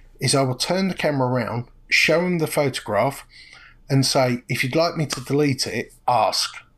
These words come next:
But here's why I took it." And then I tell them why I took it. And nine out of ten times, they'll ask for a copy. So just, just be upfront, just be honest about it. Don't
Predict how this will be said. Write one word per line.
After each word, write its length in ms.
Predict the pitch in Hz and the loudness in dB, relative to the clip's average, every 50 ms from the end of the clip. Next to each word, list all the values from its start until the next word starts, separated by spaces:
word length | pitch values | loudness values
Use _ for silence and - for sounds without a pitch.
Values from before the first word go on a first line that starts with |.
| _ _ _ - - - - - - - - - _ _ - | _ _ _ -20 -20 -18 -18 -18 -18 -20 -20 -20 _ _ -2
But 140 | 135 117 - | -2 0 2
here's 360 | - 160 151 135 123 - - | 2 2 2 2 0 0 0
why 280 | 135 135 123 120 110 107 | 2 2 4 2 2 0
I 40 | |
took 300 | - - - 127 127 - | -2 -2 -2 -2 -2 -4
it." 160 | 113 90 - - | -6 -8 -8 -6
And 120 | - 123 135 | -2 0 0
then 140 | 127 120 120 | 0 0 -2
I 40 | |
tell 240 | - - - 175 170 | -2 -2 0 0 0
them 140 | 175 165 151 | 2 2 2
why 160 | 139 135 131 | 2 2 0
I 40 | 123 | 0
took 260 | - - 131 - - | -2 -2 -4 -4 -4
it. 100 | - - | -6 -6
And 160 | 120 107 120 | -6 -4 -2
nine 300 | 120 143 151 165 180 180 | 0 2 2 2 2 2
out 160 | 180 180 175 - | 2 0 0 0
of 60 | - | -2
ten 240 | - - 185 185 185 | -2 -2 0 -2 0
times, 500 | - 202 190 202 208 208 208 - - - _ _ - | 0 0 2 2 2 0 -2 -4 -8 -14 _ _ -4
they'll 180 | 120 110 110 113 | -2 0 0 2
ask 220 | 110 113 - - | 0 -2 -2 -4
for 100 | - 113 | -6 -6
a 40 | 104 | -6
copy. 440 | - - 120 104 - - 113 107 - _ _ _ _ _ - _ _ _ - - - _ - - - - _ _ _ _ - - - - - _ - | -2 -2 -2 -2 -2 -4 -10 -10 -10 _ _ _ _ _ -20 _ _ _ -20 -20 -20 _ -20 -20 -20 -20 _ _ _ _ -12 -12 -12 -14 -20 _ -6
So 260 | - - 131 123 117 | -2 0 2 2 0
just, 500 | - - - 180 175 - - - - - | 0 0 0 0 0 -2 -4 -10 -8 -2
just 220 | - 220 208 - - | 0 0 0 2 2
be 80 | 214 | 2
upfront, 480 | 196 190 - - - - 180 151 120 107 | 2 0 0 -2 -4 -2 -2 -2 -2 -2
just 200 | - - - - | -4 -4 -4 -2
be 140 | 147 135 131 | 0 0 2
honest 380 | 131 139 131 117 - - - | 2 2 0 0 -2 -4 -6
about 320 | 113 107 113 113 107 104 95 | -6 -4 0 0 0 0 -2
it. 180 | 98 - - | -6 -8 -4
Don't 340 | - 151 147 147 143 135 - | -2 0 0 0 0 -4 -6